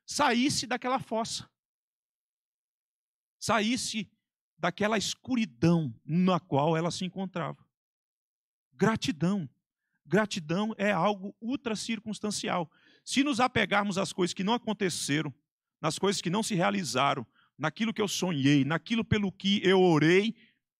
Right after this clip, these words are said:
a gente vai perdendo a dimensão do porquê a gente deve ser grato. Então, não se permita, não se deixe, não se torne escravo da circunstância.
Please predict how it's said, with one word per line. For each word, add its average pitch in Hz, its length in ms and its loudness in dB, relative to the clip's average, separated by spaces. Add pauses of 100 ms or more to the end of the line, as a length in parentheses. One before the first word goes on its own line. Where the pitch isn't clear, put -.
(280)
a 180 140 2
gente 202 420 -4
vai 165 480 -4 (400)
perdendo 170 640 0
a 165 80 0
dimensão 185 760 -2
do 170 240 0
porquê 196 440 -2
a 202 40 0
gente 170 240 -6
deve 147 200 -4
ser 139 120 -6
grato. - 360 -12 (1200)
Então, 262 320 2
não 294 260 2
se - 240 -2
permita, 151 760 -2 (400)
não 233 340 4
se - 180 -2
deixe, 165 500 0 (280)
não 285 380 4
se - 280 0
torne 254 640 2
escravo 233 800 2
da 233 160 2
circunstância. 254 1000 -2